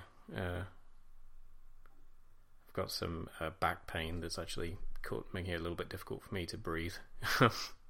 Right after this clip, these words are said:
So, uh, yeah, if I, if I sound a bit, um, different, uh, unless maybe calm, <laughs> that's why. Um, no, I'm very, I'm, I'm still calm.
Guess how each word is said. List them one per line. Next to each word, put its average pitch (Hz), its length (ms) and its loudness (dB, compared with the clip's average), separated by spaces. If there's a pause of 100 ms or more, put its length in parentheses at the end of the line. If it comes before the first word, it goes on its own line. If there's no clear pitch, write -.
(680)
So, 82 440 4 (260)
uh, 90 300 0 (420)
yeah, 82 320 2
if - 160 -4
I, 87 160 8
if - 260 -2
I - 60 4
sound 80 320 4
a - 60 -4
bit, - 280 0
um, 80 300 2 (1200)
different, 123 400 8 (180)
uh, 92 280 2 (100)
unless 95 540 2
maybe 90 260 2
calm, 90 460 2 (720)
<laughs> - 720 -4
that's - 260 4
why. 98 260 2 (220)
Um, 107 300 0 (1120)
no, - 120 -2
I'm 87 100 0
very, - 260 0
I'm, 95 180 -2 (260)
I'm 82 100 -2
still - 140 0
calm. 82 340 0